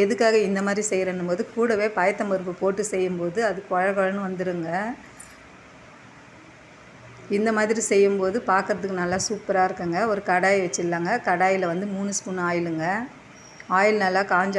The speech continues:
அப்புறம் ஒரு டீஸ்பூன் கடுகுங்க, அரை டீஸ்பூன் சீரகங்க, ஒரு டீஸ்பூன் உளுத்தம்பருப்புங்க. எல்லாம் நல்லா பொரிஞ்சு வரட்டுங்க. கடலைப்பருப்பு ஒரு டீஸ்பூனுங்க. இது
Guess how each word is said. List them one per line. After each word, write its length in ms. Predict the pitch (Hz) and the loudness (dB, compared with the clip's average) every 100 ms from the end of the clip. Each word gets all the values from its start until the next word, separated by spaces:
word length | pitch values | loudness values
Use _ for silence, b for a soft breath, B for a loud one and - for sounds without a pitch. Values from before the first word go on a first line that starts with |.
| 175 | 0
அப்புறம் 240 | 196 202 | 0 0
ஒரு 100 | 196 196 | -2 -2
டீஸ்பூன் 380 | 202 - 202 202 | -4 -4 -6 -2
கடுகுங்க, 440 | 175 208 202 175 165 214 254 - - - - - - - - - - - - - - - - - - - - | -2 -2 -2 -2 0 -2 -6 -12 -20 -20 -20 -20 -20 -20 -20 -20 -20 -20 -20 -20 -20 -20 -20 -20 -20 -18 -2
அரை 120 | 185 185 | -2 0
டீஸ்பூன் 420 | 208 208 - 214 208 | -2 -2 -4 -6 -2
சீரகங்க, 500 | 214 202 190 175 170 202 269 - - - - - - - - - - - - - - - - - - | 0 0 0 -2 0 0 -2 -8 -20 -20 -20 -20 -20 -20 -20 -18 -16 -16 -18 -18 -20 -20 -20 -8 0
ஒரு 100 | 214 214 | 2 2
டீஸ்பூன் 340 | 214 214 - 208 | 0 -2 -4 -4
உளுத்தம்பருப்புங்க. 760 | 202 220 214 185 175 175 175 170 202 269 285 - - - - - - - - - - 196 | -2 -2 0 0 -2 -4 -2 0 0 -4 -8 -14 -16 -20 -20 -20 -20 -20 -20 -20 -8 -2
எல்லாம் 260 | 185 202 208 | 2 2 2
நல்லா 200 | 190 196 202 | 0 0 0
பொரிஞ்சு 300 | 208 208 208 | -2 0 2
வரட்டுங்க. 340 | 190 175 175 214 214 | 0 0 -2 0 0
கடலைப்பருப்பு 600 | 185 214 208 196 180 185 | 2 2 0 -2 0 -2
ஒரு 80 | 175 175 | -2 -2
டீஸ்பூனுங்க. 540 | 185 - 170 165 165 190 247 269 - - - - - - - - - - - - - | -4 -4 -4 -2 0 0 -2 -6 -18 -20 -20 -20 -20 -20 -20 -20 -20 -20 -20 -18 -6
இது 80 | 190 | 2